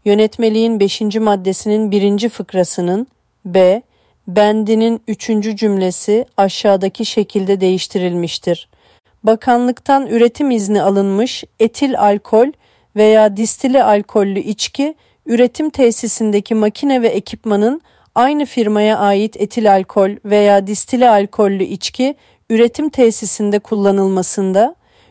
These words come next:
üretim izni iptal edilen veya yenilenmemek suretiyle geçerliliğini yitiren tesise yeniden üretim izni verilmesi ile bu tesisin devrinde bakanlığın onayı aranır. Madde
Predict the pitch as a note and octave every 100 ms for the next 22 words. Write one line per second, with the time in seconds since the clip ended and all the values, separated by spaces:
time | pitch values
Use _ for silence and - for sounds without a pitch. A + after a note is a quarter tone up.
0 | _ A#3+ A#3+ B3+ - C#4+ B3 G3+ G#3 G3
1 | G3 - G#3+ G3+ F#3 F#3+ F#3 G#3+ C#4+ _
2 | _ G#3 A3 A3+ A#3 A#3 G#3+ G#3 G#3 G#3+
3 | A3 G#3 G3 - - G#3 G3+ - G#3+ G3+
4 | F#3 F#3+ - G3 F#3+ F#3+ F#3 F#3 F#3+ C4+
5 | - _ _ - A3 - B3+ B3 B3 A#3
6 | G#3 - A3+ G#3+ A#3 G#3 G#3 G#3 F#3+ G3
7 | C4+ _ _ _ - A#3 B3 B3 D4+ B3
8 | G3+ G3+ A3 C#4+ _ - G3+ G#3+ A3 G#3+
9 | G#3 - A#3 G#3+ F#3+ G3 B3 A#3+ G3+ -
10 | G3+ - G3 F#3 F#3+ F#3 F3+ F#3 F#3+ A#3
11 | - _ _ _ - F#3+ G3+ - A3+ A3
12 | G#3+ G#3+ A3 - A3 A3 A3 G#3+ G#3+ -
13 | G3 F#3+ F#3 F3 E3 - _ _ _ _
14 | _ _ _ _ _ - G#3 G3+ F3+ G3+
15 | G3